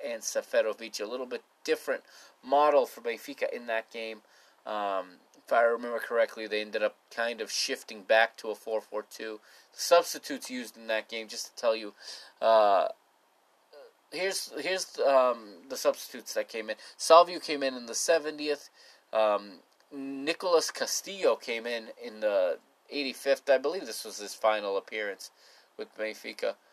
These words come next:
Or perhaps he might have, he, he appeared maybe one more time, um, against, he did play against, uh, Vitória Guimarães, I now remember.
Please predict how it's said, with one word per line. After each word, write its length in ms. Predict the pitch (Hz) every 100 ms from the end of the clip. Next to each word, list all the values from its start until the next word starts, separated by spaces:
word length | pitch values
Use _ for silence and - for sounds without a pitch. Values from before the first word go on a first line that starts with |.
| _ -
Or 60 | -
perhaps 320 | 123 127 -
he 80 | 117
might 160 | 113
have, 80 | 107 _
he, 200 | 139 127 131
he 80 | 135
appeared 400 | 127 135 120 110
maybe 240 | 110 107
one 220 | 104 110
more 180 | 107 104
time, 380 | - 110 107 104 - - - -
um, 260 | 110 107 104
against, 420 | 101 107 101 -
he 140 | 120
did 160 | 117 110
play 220 | 120 110
against, 260 | 104 98 -
uh, 240 | 113 110
Vitória 420 | 107 - 113 107
Guimarães, 560 | 101 101 101 104 104 95
I 120 | 101
now 180 | 101 101
remember. 460 | 101 104 101 101